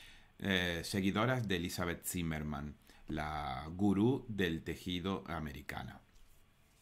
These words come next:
Hola a todos, estáis entrando en el chat. Hola Lela, hola Celine,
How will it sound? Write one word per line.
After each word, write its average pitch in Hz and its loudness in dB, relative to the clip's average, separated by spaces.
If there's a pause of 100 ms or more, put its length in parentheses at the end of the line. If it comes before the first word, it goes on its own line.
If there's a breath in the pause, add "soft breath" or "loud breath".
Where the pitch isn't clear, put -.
(760 loud breath)
Hola 95 2
a 73 -6
todos, 180 6
estáis 113 2
entrando 107 4
en 95 4
el 82 0
chat. 139 2
Hola 113 4
Lela, 143 4
hola 104 4
Celine, 139 2